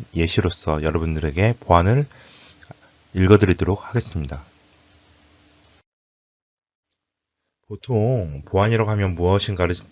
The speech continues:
보안 행위로 알고 계시는 분들이 많은데요. 그 의미에서 크게 다르지 않습니다. 자산에 따라서 데이터를 지키는 정보 보안, 직접적인 접근을 지키는 물리 보안,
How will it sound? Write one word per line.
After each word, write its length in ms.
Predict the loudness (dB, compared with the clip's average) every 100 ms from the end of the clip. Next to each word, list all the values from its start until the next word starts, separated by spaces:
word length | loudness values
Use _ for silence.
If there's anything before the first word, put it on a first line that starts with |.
| -20 -6
보안 360 | 0 4 4
행위로 280 | 2 2 2
알고 220 | 0 -2
계시는 260 | -4 -4 -4
분들이 260 | -4 -6
많은데요. 540 | -6 -6 -8 -8 -8 -10 -12 _ _ _ _ -20 -20 -14
그 160 | -2
의미에서 320 | 0 0 -2 -8
크게 200 | -6 -4
다르지 280 | -4 -4
않습니다. 480 | -4 -6 -10 -10 -10 -14 _ -20 -20 _ _ _
자산에 480 | -8 -4 0 0 2
따라서 300 | 0 0 -2
데이터를 420 | 0 0 2 0
지키는 300 | 0 -2 -4
정보 320 | -4 0 0
보안, 260 | 2 0 -2 -8 _ _ _ -20 -20 _
직접적인 540 | -12 -2 -2 2 2 4
접근을 380 | 0 0 2 2
지키는 360 | 0 0 0
물리 300 | 0 0 2
보안, 300 | 0 -2 -4